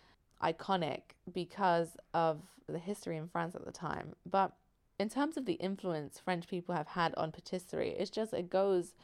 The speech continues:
so far and so far over the globe. I mean, even in my culture in Iran, French patisserie has really, really impacted, uh, patisserie, Iranian patisserie. Um, we've,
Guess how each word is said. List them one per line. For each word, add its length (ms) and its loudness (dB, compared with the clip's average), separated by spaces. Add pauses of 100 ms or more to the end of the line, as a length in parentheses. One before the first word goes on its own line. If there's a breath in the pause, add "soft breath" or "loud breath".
(240 loud breath)
so 360 2
far 440 4
and 280 -2 (760)
so 220 2
far 320 2
over 180 2
the 120 -4
globe. 320 4
I 100 2
mean, 180 -2
even 200 2
in 100 -2
my 180 0
culture 520 0
in 100 -2
Iran, 480 2 (580 loud breath)
French 240 0
patisserie 680 -2
has 320 -2
really, 340 4
really 320 -4
impacted, 840 -2
uh, 160 0
patisserie, 680 -2
Iranian 380 0
patisserie. 720 -4
Um, 300 -2 (320 loud breath)
we've, 440 -2